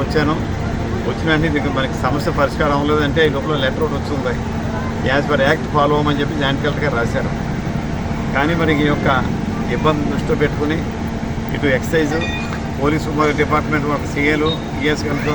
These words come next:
మాట్లాడి ఆ కాంట్రాక్టర్ కూడా, అదే ఎవరైతే ఆ షాపు యజమాని ఉన్నారో వాళ్ళు కూడా నచ్చ-,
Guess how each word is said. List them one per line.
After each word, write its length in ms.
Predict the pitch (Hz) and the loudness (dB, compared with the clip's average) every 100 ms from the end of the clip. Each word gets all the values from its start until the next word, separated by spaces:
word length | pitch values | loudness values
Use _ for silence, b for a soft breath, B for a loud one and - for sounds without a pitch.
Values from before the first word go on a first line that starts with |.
| 143 | 0
మాట్లాడి 380 | 131 156 147 143 123 - - - - - - | -2 0 2 2 0 -4 -4 -4 -2 -4 -2
ఆ 20 | 120 - | -2 0
కాంట్రాక్టర్ 480 | 127 139 160 151 147 | 0 2 2 0 0
కూడా, 140 | 147 139 127 | 0 0 0
అదే 140 | 135 120 107 104 107 | -2 -2 -2 -2 0
ఎవరైతే 260 | 123 151 160 | 0 2 0
ఆ 40 | - | 0
షాపు 260 | - 139 156 131 117 - - - - - | 0 0 0 -2 -2 -4 -4 -4 -4 -2
యజమాని 320 | 127 131 151 143 | -2 0 2 2
ఉన్నారో 180 | 147 147 | 2 2
వాళ్ళు 140 | 135 147 | 2 4
కూడా 120 | 156 143 | 2 2
నచ్చ-, 240 | 127 - | 0 -2